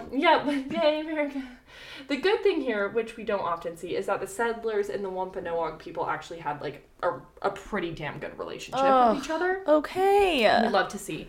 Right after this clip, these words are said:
Speaker 1: For years, the people of the island, settlers and natives alike, knew that there was a great value in the whales that they would, like, see off the coast, but
Speaker 2: Mm-hmm.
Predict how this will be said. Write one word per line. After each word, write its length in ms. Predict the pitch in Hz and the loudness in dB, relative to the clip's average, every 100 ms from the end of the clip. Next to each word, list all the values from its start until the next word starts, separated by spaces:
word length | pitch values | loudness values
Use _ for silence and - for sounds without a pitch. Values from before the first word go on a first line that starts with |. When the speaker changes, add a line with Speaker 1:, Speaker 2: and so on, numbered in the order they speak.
| - | -8
Speaker 1:
For 120 | 254 | -6
years, 420 | 247 269 311 302 | -2 -2 -2 -2
the 360 | 254 - 202 226 | -2 -2 -2 -2
people 260 | 220 214 220 | -2 -2 0
of 80 | |
the 60 | 214 | 2
island, 600 | 180 175 170 165 170 165 - - _ _ _ | 2 2 0 -4 -6 -12 -18 -20 _ _ _
settlers 460 | - - 208 226 233 | -6 -2 2 2 0
and 100 | 214 | -2
natives 380 | 214 196 202 - _ - | -6 -6 -8 -14 _ -2
alike, 560 | 196 180 170 - - | 0 4 2 2 -4
knew 280 | 208 196 185 | -2 0 0
that 160 | 190 202 | 0 -2
there 160 | 190 | -2
was 500 | 180 175 170 165 - - _ _ _ | -2 -4 -4 -6 -10 -20 _ _ _
a 140 | 202 202 | -4 -4
great 420 | 214 330 415 381 | -2 0 2 2
value 500 | 240 196 190 202 233 | 0 2 4 2 -2
in 80 | 262 | -4
the 80 | 262 | -4
whales 640 | 262 254 262 285 294 - - | -2 -2 -2 -4 -10 -12 -6
that 160 | 240 | -2
they 180 | 233 220 | 0 0
would, 200 | 220 220 | 0 -4
like, 220 | 208 190 - | -4 -6 -10
see 300 | - 226 233 | -16 -6 -4
off 240 | 233 - | -4 -8
the 60 | 208 | -10
coast, 500 | 208 208 269 - - | -6 -6 -6 -12 -4
but 140 | 190 | 0
Speaker 2:
Mm-hmm. 180 | 226 208 | 0 -4